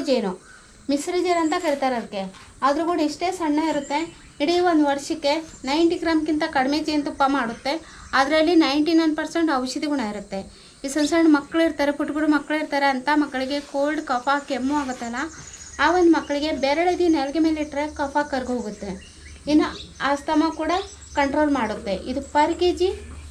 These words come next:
ಏಳು ಸಾವಿರ ಇದೆ, ಆದರೆ ಇದು ಕೆ ಜಿಯಲ್ಲಿ ಸಿಗಲ್ಲ. ಇಟಾಲಿಯನ್ ದೇಶದಲ್ಲಿ ಇಟಾಲಿಯನ್ ಬೀ ಅಂತ ಒಂದು ಜಾತಿ ಇದೆ, ಅದಕ್ಕೆ ಎಪಿಸ್ ಮೆಲ್ಲಿಫೆರಾ ಅಂತ ಕರೆದಿದ್ದಾರೆ.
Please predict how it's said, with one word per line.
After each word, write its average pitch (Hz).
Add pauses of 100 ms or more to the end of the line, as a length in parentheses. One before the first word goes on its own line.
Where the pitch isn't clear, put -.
(220)
ಏಳು 294
ಸಾವಿರ 247
ಇದೆ, 190 (1120)
ಆದರೆ 254
ಇದು 302
ಕೆ 254
ಜಿಯಲ್ಲಿ 277
ಸಿಗಲ್ಲ. 226 (720)
ಇಟಾಲಿಯನ್ 285
ದೇಶದಲ್ಲಿ 330 (100)
ಇಟಾಲಿಯನ್ 302
ಬೀ 311
ಅಂತ 302
ಒಂದು 285
ಜಾತಿ 262
ಇದೆ, 277
ಅದಕ್ಕೆ 294
ಎಪಿಸ್ 285
ಮೆಲ್ಲಿಫೆರಾ 285
ಅಂತ 240 (120)
ಕರೆದಿದ್ದಾರೆ. 196